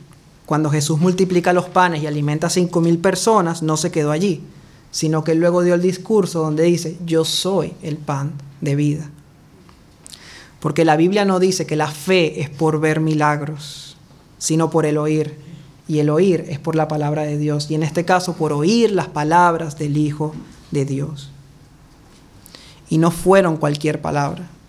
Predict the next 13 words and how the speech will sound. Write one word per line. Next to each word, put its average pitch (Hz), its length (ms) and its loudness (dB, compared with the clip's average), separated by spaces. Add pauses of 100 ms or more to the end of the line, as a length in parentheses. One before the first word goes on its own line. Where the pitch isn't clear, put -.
(600)
Fueron 190 280 2
palabras 185 360 4
contundentes 175 960 2
que 165 120 -2
afirmaban 160 680 2
su 185 160 -2
verdad, 156 480 0
porque 147 240 -6
eran 165 220 0
palabras 165 640 2
de 156 120 0
vida 156 520 0
eterna. 147 600 -2